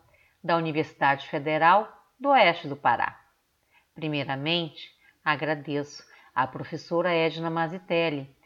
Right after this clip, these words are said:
vice-coordenadora do nosso curso e coordenadora do curso de Pedagogia pafor ufopa. Gentilmente,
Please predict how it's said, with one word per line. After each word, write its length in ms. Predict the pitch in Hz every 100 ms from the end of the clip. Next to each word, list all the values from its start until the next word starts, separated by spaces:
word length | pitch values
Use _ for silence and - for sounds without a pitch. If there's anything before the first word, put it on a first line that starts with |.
| _ _ _
vice-coordenadora 1200 | 233 294 302 - 220 190 165 160 143 127 147 190 202
do 100 | 185
nosso 340 | 175 160 -
curso 540 | - 160 156 - - _ -
e 100 | 165
coordenadora 880 | - 165 151 151 147 135 139 202 214
do 140 | 196
curso 360 | - 202 175 180
de 100 | -
Pedagogia 880 | 165 151 143 143 135 139 147 156 - - _ _
pafor 760 | - 262 - - 147 143 143 - -
ufopa. 640 | 139 - 135 117 - 113 - _ _ _ _
Gentilmente, 1000 | - 135 127 - 123 131 175 185 -